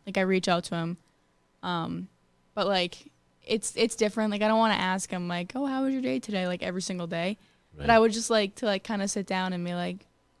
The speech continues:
Speaker 1: I mean, like, how was
Speaker 2: Right.
Speaker 1: school? How was,
Speaker 2: Right.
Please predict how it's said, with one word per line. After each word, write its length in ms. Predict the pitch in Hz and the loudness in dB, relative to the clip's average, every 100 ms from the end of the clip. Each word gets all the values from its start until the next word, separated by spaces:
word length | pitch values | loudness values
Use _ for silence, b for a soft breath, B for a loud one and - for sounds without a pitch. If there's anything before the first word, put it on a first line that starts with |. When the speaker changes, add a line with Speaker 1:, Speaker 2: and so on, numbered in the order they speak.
| _ | _
Speaker 1:
I 40 | 190 | -6
mean, 160 | 185 | -4
like, 160 | 180 180 | -2 -6
how 220 | - 175 | -4 -2
was 460 | 170 165 165 - - b b _ | -2 -4 -6 -6 -8 b b _
Speaker 2:
Right. 80 | - | -6
Speaker 1:
school? 520 | - 277 254 214 190 | -2 4 8 8 6
How 240 | 196 185 175 | 2 0 0
was, 440 | 175 165 170 151 | 0 -2 -4 -4
Speaker 2:
Right. 80 | 143 | -6